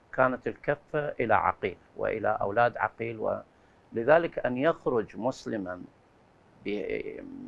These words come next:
من هذه ال-، المجموعة التي لا شك ولا ريب أن محتواها الداخلي كان عظيما جدا باتجاه الولاية،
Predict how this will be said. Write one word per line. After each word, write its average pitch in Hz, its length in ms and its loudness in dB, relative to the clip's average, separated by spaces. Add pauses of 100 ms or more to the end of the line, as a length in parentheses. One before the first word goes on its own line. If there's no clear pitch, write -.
(120)
من 104 340 -12
هذه 131 760 2
ال-، 101 520 -8 (600)
المجموعة - 2250 -4
التي 139 680 -2
لا 123 200 2
شك - 400 -6
ولا 147 300 4
ريب 143 160 2 (140)
أن 143 160 0
محتواها 123 800 4
الداخلي 147 800 0 (540)
كان 139 360 6
عظيما 127 600 0
جدا 101 460 -6
باتجاه 101 800 -2
الولاية، 107 760 0